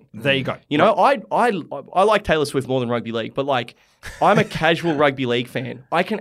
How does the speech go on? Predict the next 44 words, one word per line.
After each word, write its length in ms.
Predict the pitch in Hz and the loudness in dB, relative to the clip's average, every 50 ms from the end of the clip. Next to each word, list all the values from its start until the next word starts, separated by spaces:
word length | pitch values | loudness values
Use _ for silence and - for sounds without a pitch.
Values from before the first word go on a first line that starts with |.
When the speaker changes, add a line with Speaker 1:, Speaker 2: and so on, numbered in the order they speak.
| - | -4
Speaker 2:
access 480 | - 170 - - - - 139 123 - - | -6 -6 -6 -6 -6 -6 -4 -4 -4 -2
rugby 260 | 139 127 117 113 123 | -2 -2 -2 -2 -2
league 220 | 120 123 120 117 117 | 0 0 -2 -2 -2
if 80 | 110 | -4
I 60 | 117 | -4
want 220 | 113 110 117 113 - | -4 -4 -6 -8 -8
to. 180 | - - - - _ _ _ _ _ _ _ _ - | -10 -14 -14 -16 _ _ _ _ _ _ _ _ 0
I'm, 140 | 156 185 202 | 2 2 2
I'm 120 | 196 202 | 2 2
gonna 140 | 208 214 202 | 2 2 2
go 120 | 185 196 | 2 2
to 80 | 196 190 | 2 2
a 60 | 170 | 2
couple 160 | - 185 175 | 2 2 0
games 240 | 170 165 160 156 135 | 2 0 0 -2 -2
this 160 | 147 143 143 | -4 -6 -4
season. 300 | - 151 151 147 120 - _ _ _ _ _ _ _ _ _ _ _ _ _ - | -4 -4 -4 -4 -8 -12 _ _ _ _ _ _ _ _ _ _ _ _ _ -8
But 120 | 196 185 | -6 -4
Taylor 280 | - 220 277 302 247 175 | -2 0 0 0 0 -4
Swift, 460 | - - 226 214 139 127 - - - _ - | -6 -4 -2 -2 -2 -4 -6 -14 -16 _ -6
I 80 | 185 | -6
can't 200 | 202 - 247 269 | -4 -2 -4 -4
be 80 | 254 208 | -4 -4
taking 300 | - - 185 180 - 175 | -4 -2 -2 -2 0 -2
a 60 | 143 | -4
day 320 | 131 - - - 147 160 160 | -4 -2 -2 0 2 4 4
off 240 | 156 143 - - | 4 4 2 0
work 440 | - 135 139 123 113 117 - - - - | -2 0 0 0 -2 -4 -8 -14 -12 -6
to 100 | - 131 | -6 -4
Speaker 1:
Right. 100 | - - | -2 -2
Speaker 2:
see 200 | 151 139 131 127 | -2 0 0 0
an 80 | 120 | 0
artist 340 | 123 127 127 120 117 - - | 0 -2 -2 -2 -4 -6 -6
I'm 100 | 127 117 | -6 -6
not, 140 | 117 120 123 | -6 -6 -6
like, 260 | 123 117 113 - _ _ _ _ _ _ _ _ _ _ | -6 -8 -8 -12 _ _ _ _ _ _ _ _ _ _
like, 340 | 127 135 123 113 - _ _ _ _ _ _ _ _ | -4 -2 -2 -2 -4 _ _ _ _ _ _ _ _
not, 240 | - 131 143 156 156 | -2 0 0 0 2
isn't, 200 | 165 143 139 147 | 0 0 0 0
like, 180 | 135 131 120 123 | -2 -2 -2 -2
one 100 | 135 135 | -2 -2
of 80 | 123 | -2
my 100 | 120 117 113 | -2 -4 -6
top, 360 | - - - 131 127 - | -8 -8 -6 -6 -6 -6